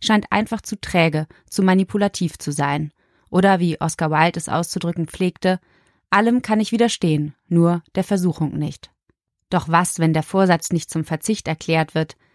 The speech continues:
wenn er keine Quälerei, kein Zuckerbrot und Peitsche, sondern gar Genuss bedeuten würde? Wenn in ihm ein Versprechen auf ein besseres Leben steckte,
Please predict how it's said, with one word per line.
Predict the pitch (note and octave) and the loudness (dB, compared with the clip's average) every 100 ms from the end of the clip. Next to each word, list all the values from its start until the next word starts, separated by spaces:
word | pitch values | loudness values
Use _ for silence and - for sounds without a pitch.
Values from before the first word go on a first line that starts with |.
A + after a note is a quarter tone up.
| _ | _
wenn | D#3 F3 | 2 4
er | E3 D#3 | 4 2
keine | - F#3+ F3+ | 2 2 2
Quälerei, | - F3 E3+ D#3+ F#3 F3 D3+ _ | 0 2 2 4 4 2 -2 _
kein | - E3+ | -2 -2
Zuckerbrot | - A#3 G#3+ E3 F#3 F#3+ | 0 0 0 0 -2 -2
und | E3 | -6
Peitsche, | - E3 E3+ - F3+ E3+ _ _ | -4 0 0 0 -2 -2 _ _
sondern | - E3+ D#3+ D#3 | -2 0 2 0
gar | D3+ D3+ D3+ | -2 -2 -4
Genuss | D3 D#3+ G#3+ - | 0 2 2 0
bedeuten | - D#3 D#3 - D#3 | -4 -2 -2 -2 -4
würde? | D#3 D#3 D#3 D#3 _ _ _ _ _ _ | -2 -2 -4 -6 _ _ _ _ _ _
Wenn | F3+ | 4
in | F#3 F#3 | 4 4
ihm | A#3+ A#3 - | 4 4 2
ein | D#3+ D#3+ | -2 -4
Versprechen | D#3 D#3+ - - G#3 - G3+ - | 0 0 0 0 0 0 -4 -2
auf | F3 - | -2 0
ein | F3 | 0
besseres | E3 G3 - F#3 - | 2 0 0 -2 0
Leben | G#3 G#3+ | 0 2
steckte, | F3 - E3+ - F3+ | 2 0 -4 0 0